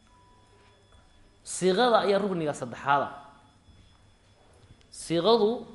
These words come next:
waa hadalka dhex maraya, lafdiga dhex maraya iibiyaha iyo iibsadaha.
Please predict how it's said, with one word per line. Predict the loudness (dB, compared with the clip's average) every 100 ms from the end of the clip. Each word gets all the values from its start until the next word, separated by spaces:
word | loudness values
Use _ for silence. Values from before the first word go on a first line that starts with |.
| -20 -20 -20 -20 _ -20 _ _ _ _ _
waa | 0 2
hadalka | 4 2 0 -2
dhex | -4 -4
maraya, | 0 2 4 2 2 -2 -14 -4
lafdiga | -4 -2 -6 -6 -6
dhex | -6
maraya | -4 -4 -2 -2 -4 -12 -20 -20 -20 _ _ -8
iibiyaha | -6 -2 0 -2
iyo | -4
iibsadaha. | -8 -6 -4 -4